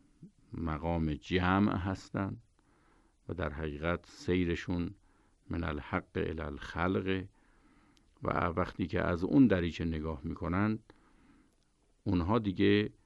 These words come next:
این محدودیتی که ماها داریم که در توجهمون به یک نقطه از نقطهٔ دیگه فارغ می‌شیم، این محدودیت برای اونها نیست.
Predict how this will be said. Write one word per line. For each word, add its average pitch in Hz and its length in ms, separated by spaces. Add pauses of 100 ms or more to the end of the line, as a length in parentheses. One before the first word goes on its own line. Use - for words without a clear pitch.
(260)
این 104 200
محدودیتی 87 920
که 85 140
ماها 82 400
داریم 80 480 (420)
که - 100
در 76 200
توجهمون 80 880
به 78 120
یک 85 200
نقطه 78 440
از 73 100
نقطهٔ 78 380
دیگه 80 260
فارغ - 400
می‌شیم، 98 380 (600)
این 107 240
محدودیت 80 640
برای 76 280
اونها 78 460
نیست. 98 480